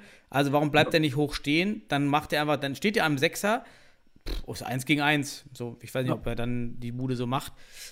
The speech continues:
Speaker 1: Ja,
Speaker 2: Ja.
Speaker 1: ähm,
Speaker 2: Da,
Speaker 1: war
Speaker 2: der klebt gerne auf der Linie, der Wawrek.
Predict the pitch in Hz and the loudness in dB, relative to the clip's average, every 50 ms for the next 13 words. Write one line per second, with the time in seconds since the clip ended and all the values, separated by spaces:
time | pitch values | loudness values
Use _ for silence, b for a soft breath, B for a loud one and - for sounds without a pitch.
0 | B B - 110 110 107 110 110 113 110 - 117 120 120 117 113 107 127 127 135 | B B -6 -4 -2 0 0 -2 -2 -4 -6 -6 -4 -4 -4 0 2 6 6 8
1 | 139 151 147 - 185 196 196 - - 170 165 165 160 151 147 - 156 139 143 156 | 8 8 8 8 6 6 6 8 8 8 10 10 8 8 6 6 6 6 8 10
2 | 170 160 131 117 107 104 107 107 104 110 113 104 - | 10 10 10 8 6 6 4 0 0 0 -2 -4 -4